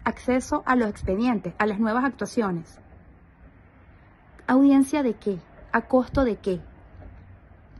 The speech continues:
Le asignaron un defensor público, el cual lo hemos llamado, le hemos escrito y jamás nos ha dado la cara. ¿Cómo puede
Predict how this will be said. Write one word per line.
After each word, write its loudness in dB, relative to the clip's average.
Le 4
asignaron 2
un 6
defensor -4
público, -4
el 0
cual 0
lo 2
hemos 4
llamado, -2
le 4
hemos 6
escrito -4
y 4
jamás 6
nos 2
ha 0
dado 0
la -4
cara. -6
¿Cómo 6
puede 2